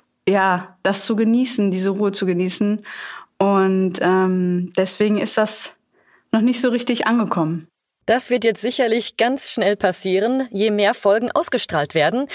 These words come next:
Speaker 2: Außerdem hat Hannah erzählt, wie es war, zum ersten Mal auf alle neunzehn Frauen, die sie daten wollten, zu treffen.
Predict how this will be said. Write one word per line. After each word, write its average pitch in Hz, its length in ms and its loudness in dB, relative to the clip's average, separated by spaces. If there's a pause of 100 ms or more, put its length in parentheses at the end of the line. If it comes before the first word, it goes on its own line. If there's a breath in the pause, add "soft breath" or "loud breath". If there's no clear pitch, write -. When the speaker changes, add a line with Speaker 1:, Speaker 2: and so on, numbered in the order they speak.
(220 loud breath)
Speaker 2:
Außerdem 330 480 2
hat 320 240 -2
Hannah 294 240 0
erzählt, 247 680 -2 (180 loud breath)
wie 262 220 0
es 247 200 -2
war, 208 280 2
zum 233 200 -2
ersten 254 440 -4
Mal 233 260 0
auf 202 240 -2
alle 302 260 0
neunzehn 226 460 -2
Frauen, 214 460 -2
die 262 120 -4
sie 214 200 -4
daten 165 400 -2
wollten, 196 320 0
zu - 180 -6
treffen. - 480 -6